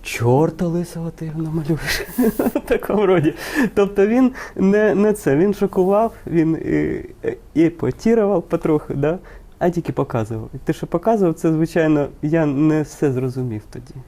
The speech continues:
Я зараз починаю трошки, трошки збагнув, що, що там, що за цим стоїть, як це було. <clears throat> Е, за цим таким,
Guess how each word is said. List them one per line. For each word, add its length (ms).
Я 140
зараз 260
починаю 640
трошки, 440
трошки 340
збагнув, 460
що, 220
що 140
там, 220
що 180
за 100
цим 200
стоїть, 340
як 220
це 100
було. 260
<clears throat> 60
Е, 340
за 160
цим 360
таким, 400